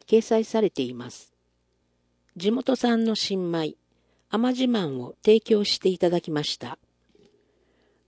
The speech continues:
愛知海士農業協同組合様から、職能教育の一環として、市立小中学校十七校及び市立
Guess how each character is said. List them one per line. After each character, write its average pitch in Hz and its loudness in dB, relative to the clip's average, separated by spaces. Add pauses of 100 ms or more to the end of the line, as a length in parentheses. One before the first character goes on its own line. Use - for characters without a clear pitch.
(100)
愛 262 4
知 - -4
海 214 4
士 185 2
農 240 8
業 254 8
協 247 6
同 240 6
組 226 4
合 151 2
様 143 -4
か 127 -4
ら、 123 -6 (600)
職 277 4
能 277 4
教 277 6
育 160 2
の 135 -4
一 - -10
環 190 0
と 170 4
し - -4
て、 156 -2 (880)
市 - 0
立 226 0
小 262 8
中 254 4
学 226 6
校 139 0 (160)
十 247 4
七 240 4
校 147 0 (120)
及 208 6
び 131 -6 (400)
市 - 0
立 185 -2